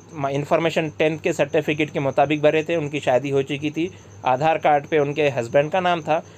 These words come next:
लेकिन उनका स्टार्ट का नाम सेम होने की वजह से, उनका मोबाइल नंबर जो उन्होंने फॉर्म में भरे थे, वही मोबाइल नंबर उनके आधार कार्ड से लिंक होने की वजह से,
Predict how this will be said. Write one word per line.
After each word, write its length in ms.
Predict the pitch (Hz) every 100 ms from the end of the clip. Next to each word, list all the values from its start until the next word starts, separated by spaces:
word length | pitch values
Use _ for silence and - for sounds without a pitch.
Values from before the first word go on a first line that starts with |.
| - -
लेकिन 500 | 135 151 185 180 185 - -
उनका 320 | 160 165 175
स्टार्ट 340 | 165 - 175 180
का 120 | 196
नाम 240 | 175 175
सेम 240 | 170 180 165
होने 280 | 151 151 147
की 120 | 156
वजह 240 | 147 139
से, 180 | 135 143
उनका 260 | 143 147 156
मोबाइल 380 | 143 143 165
नंबर 340 | 170 170 170 165
जो 160 | 160
उन्होंने 500 | 156 156 160 160 160 127 143
फॉर्म 180 | 147 143
में 160 | 156 151
भरे 180 | 139
थे, 120 | 147 156
वही 220 | 143 180
मोबाइल 380 | 180 160 156 151
नंबर 280 | 151 151
उनके 240 | 147 143 147
आधार 280 | 135 143 143
कार्ड 200 | 147 139
से 120 | 147
लिंक 200 | 139 143
होने 220 | 139 139
की 80 | 139
वजह 180 | 135 135
से, 180 | 139